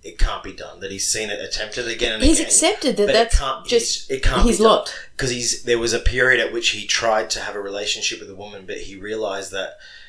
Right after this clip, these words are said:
Speaker 1: he was punishing her in the same way that he had been punished when she wasn't, like, he was,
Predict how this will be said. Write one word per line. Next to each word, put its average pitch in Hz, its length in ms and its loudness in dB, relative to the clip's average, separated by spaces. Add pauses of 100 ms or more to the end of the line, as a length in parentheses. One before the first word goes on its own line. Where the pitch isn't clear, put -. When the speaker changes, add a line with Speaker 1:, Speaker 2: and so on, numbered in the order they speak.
(140)
Speaker 1:
he 117 260 -4
was 104 360 -10 (500)
punishing 120 560 0
her 98 540 -14 (400)
in 113 200 -12
the 101 80 -10
same 104 440 -4
way 98 140 -8
that 98 140 -12
he 107 200 -12
had 107 200 -10
been 110 200 -8
punished 113 400 -10
when 107 120 -10
she 113 220 -4
wasn't, 104 340 -10
like, 104 160 -8
he 110 220 -12
was, 107 280 -10